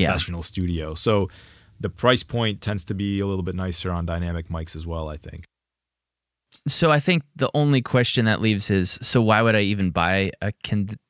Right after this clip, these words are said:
Speaker 2: a condenser microphone? And I think the reason is, um, when you have, like, a really pretty presency high end in a vocal,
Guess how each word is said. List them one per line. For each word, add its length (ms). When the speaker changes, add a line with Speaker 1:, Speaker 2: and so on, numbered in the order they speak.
Speaker 2:
a 80
condenser 480
microphone? 540
And 160
I 40
think 260
the 100
reason 360
is, 360
um, 480
when 180
you 140
have, 400
like, 160
a 100
really 600
pretty 840
presency 540
high 300
end 200
in 100
a 60
vocal, 680